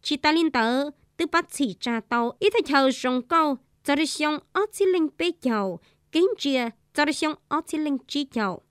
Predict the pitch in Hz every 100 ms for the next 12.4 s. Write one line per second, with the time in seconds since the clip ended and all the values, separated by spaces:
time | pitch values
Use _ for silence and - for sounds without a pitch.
0 | _ _ _ _ _ _ - 320 330 330
1 | 415 311 - 381 349 285 254 220 160 _
2 | _ _ 330 330 339 330 - 427 370 277
3 | 285 311 370 330 - 277 277 262 _ _
4 | - 233 220 247 311 254 320 320 302 277
5 | 233 _ _ _ 320 320 - 233 240 -
6 | 339 339 - 226 185 - _ _ _ -
7 | 311 254 - 254 254 - _ 302 294 277
8 | 202 262 - 254 254 254 - 403 285 311
9 | 262 277 359 330 302 _ - 240 262 -
10 | 403 392 - 208 - _ - 285 233 269
11 | 269 262 269 - - 381 - 254 247 233
12 | 202 208 240 349